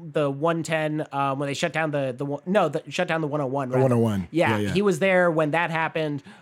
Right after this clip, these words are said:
Speaker 1: Um, so it's one thing that becomes kind of problematic in these situations when you're doing something like being a leader or somebody who's any sort of a leadership role, is the cops do wanna target you because they do
Speaker 2: Yep.
Speaker 1: wanna take you off the board.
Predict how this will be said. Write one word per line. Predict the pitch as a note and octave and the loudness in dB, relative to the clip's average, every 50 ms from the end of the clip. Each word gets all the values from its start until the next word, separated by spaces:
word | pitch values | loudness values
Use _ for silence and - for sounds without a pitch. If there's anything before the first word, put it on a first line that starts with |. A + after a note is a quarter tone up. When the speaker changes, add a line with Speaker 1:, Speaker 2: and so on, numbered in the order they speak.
| _ - | _ -4
Speaker 1:
Um, | D3+ D3+ D3 C#3+ C3+ C3+ B2+ B2+ B2+ A#2+ | 0 0 2 2 2 0 -2 -4 -6 -8
so | D#3 D3 - F#3+ F#3 F3 C#3+ - - - - - - | -6 0 4 4 4 4 2 -2 -10 -20 -20 -12 -4
it's | - A3+ F#3 - | -2 -2 0 2
one | F3+ G#3 A#3 A#3 | 2 2 2 2
thing | - G#3+ G#3 G3 F#3 | 2 0 0 2 2
that | F3+ F3+ D3 | 0 0 -2
becomes | E3 D3 - E3 E3+ E3 E3 D#3+ D#3 D3+ C#3+ - - - _ - - - _ _ - | -2 -6 -2 0 2 2 2 2 0 -2 -4 -6 -10 -16 _ -20 -20 -20 _ _ -8
kind | - E3+ F#3 F#3 F#3 | -4 -2 0 2 2
of | E3+ - | 0 -2
problematic | - - F3 E3+ E3 D#3 C#3 C#3 C#3+ D3 D3+ D3 - | 0 0 2 2 2 2 0 -2 -2 -2 -2 -4 -4
in | D#3 D3 | -4 -6
these | C#3 B2 | -6 -6
situations | - D3 - - D3 D3 C#3+ B2 D3+ D3+ C#3 B2 | -8 -10 -8 -6 -6 -6 -4 -4 -4 -4 -4 -2
when | D3+ D#3+ D3 | -2 -2 -2
you're | D3+ | -2
doing | D3+ C#3+ D#3 D#3 D#3 D3+ | -4 -2 -2 -2 -2 -2
something | D3 - D#3+ C#3+ - D3+ D#3 | -2 -4 -4 -4 -4 -4 -2
like | D3 C#3+ C3+ A#2+ C3 | -2 -4 -4 -4 -4
being | D3+ D3+ D#3 D3+ D3 D3 B2+ - - - - - | -2 -2 0 0 -2 -4 -6 -10 -18 -18 -8 -4
a | F3+ | -4
leader | D#3 B2+ C#3+ D#3 D#3+ E3 D#3 C#3 C#3 | -4 -2 -2 0 2 2 2 0 0
or | D3+ | -2
somebody | C3+ - E3+ E3 D#3 D#3 D3+ | -2 -2 -2 -2 -2 -4 -4
who's | D#3+ C3+ | -4 -2
any | D3 D3 D3 | -2 -4 -4
sort | B2 - D#3+ D#3 C#3+ | -4 -4 -4 -4 -4
of | C#3 B2 | -4 -4
a | B2+ A#2+ | -6 -6
leadership | A2 A2+ C#3+ D3+ E3 F#3 F3+ G3 F#3 F#3 | -6 -4 -4 -2 -2 -2 -2 -2 -2 0
role, | G3+ G#3+ G#3+ G3+ | 2 2 2 2
is | E3 D#3 | 0 -2
the | D3 C#3 | -4 -4
cops | - D#3 D#3+ D#3 - - | -2 0 0 0 -2 -4
do | C3+ B2 D3+ D#3 | -4 -2 0 0
wanna | D#3 D#3 C#3 B2+ | 0 -2 -4 -6
target | A#2 - D3+ E3 D#3 C#3 C#3 - | -6 -2 -2 -2 -2 -2 -8 -10
you | B2+ B2+ A2 G#2+ - - - _ _ _ - | -10 -12 -12 -12 -14 -18 -20 _ _ _ -10
because | - D3+ E3 D#3+ C#3 | -4 -2 -2 0 0
they | E3+ E3 | 0 0
do | D3+ - - G2 | 0 0 2 4
Speaker 2:
Yep. | A#2+ D3 | 4 4
Speaker 1:
wanna | E3+ E3 D#3 D3 | 4 2 -2 -2
take | - F3+ D#3+ - | -2 -2 -2 0
you | D#3 D#3+ | 0 0
off | D3+ C#3+ - | 0 0 -2
the | D3+ | -6
board. | B2 - D3 D3+ C#3 B2+ A#2 G#2 | -6 -4 -2 -2 -2 -2 -4 -6